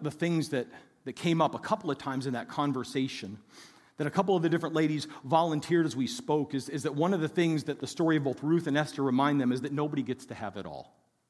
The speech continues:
The world tells you you can somehow have it all, right? Perfect career, perfect family, wonderful retirement, great time along the way.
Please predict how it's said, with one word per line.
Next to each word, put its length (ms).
The 80
world 260
tells 240
you 80
you 120
can 160
somehow 400
have 320
it 100
all, 340
right? 380
Perfect 340
career, 380
perfect 420
family, 640
wonderful 540
retirement, 760
great 280
time 300
along 300
the 80
way. 260